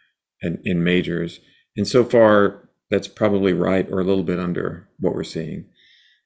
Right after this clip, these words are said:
Uh, the university, I think, has been comfortable admitting around nine to ten percent or admitting students that they imagine, uh, will be business majors at about that level. Um,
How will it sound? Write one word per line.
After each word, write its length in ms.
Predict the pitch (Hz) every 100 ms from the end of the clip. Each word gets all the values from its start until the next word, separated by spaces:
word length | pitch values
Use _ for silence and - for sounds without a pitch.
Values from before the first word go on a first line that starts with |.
| _ 90
Uh, 240 | 85 82
the 160 | 104 120
university, 520 | 127 113 113 117 104
I 40 |
think, 220 | 101 107
has 400 | 104 92 85 - _ _ _ _ _
been 160 | 104 95
comfortable 560 | - 110 127 127 127
admitting 440 | 117 95 101 110 104
around 320 | 95 95 92
nine 260 | 92 92 104
to 100 | 113
ten 220 | 127 120
percent 480 | 123 120 123 123 -
or 160 | 92
admitting 380 | 87 92 101 98
students 400 | - 104 101 98
that 140 | 92 -
they 140 | 95
imagine, 680 | 92 85 90 101 104 107 - _ _ _ _ _
uh, 300 | 95 87 87 85
will 200 | 95 90
be 160 | 95
business 360 | 95 101 98 -
majors 320 | 101 98 95
at 120 | 98
about 320 | 92 90 90
that 260 | 98 - -
level. 480 | 87 95 151 - _ _ _ _ _ _ _
Um, 520 | 90 87 85 85 85